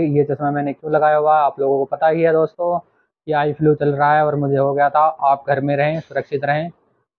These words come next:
और बार बार आंखों को हाथ ना लगाएं। दोस्तों, आज हम आपके घर के लिए एक ऐसा inverter लाए हैं दोस्तों, जो heavy से heavy load चला सकता है। अगर आपके घर पे पुराना inverter लगा हुआ है और आप solar लगवाना चाहते हैं,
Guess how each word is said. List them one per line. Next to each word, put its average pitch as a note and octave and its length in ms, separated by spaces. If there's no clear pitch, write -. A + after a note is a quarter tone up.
और C#3 200
बार C#3+ 220
बार C#3 180
आंखों C3+ 260
को C#3 120
हाथ C3+ 280
ना C#3 100
लगाएं। A#2+ 280
दोस्तों, A2 400
आज E3+ 200
हम F3 200
आपके D#3+ 280
घर D3+ 140
के D3+ 140
लिए D3+ 200
एक D3 100
ऐसा D3+ 180
inverter D3 300
लाए D3 180
हैं D3 120
दोस्तों, C#3 440
जो D3 200
heavy E3 260
से D3+ 140
heavy C#3 200
load C3+ 220
चला C3+ 220
सकता B2+ 320
है। A#2 200
अगर D#3 200
आपके D3+ 240
घर C#3+ 160
पे D3 100
पुराना D3 440
inverter C#3 320
लगा C#3 200
हुआ C#3 200
है C#3+ 160
और C3+ 200
आप C3 160
solar C#3 260
लगवाना C3+ 320
चाहते C3 260
हैं, B2+ 200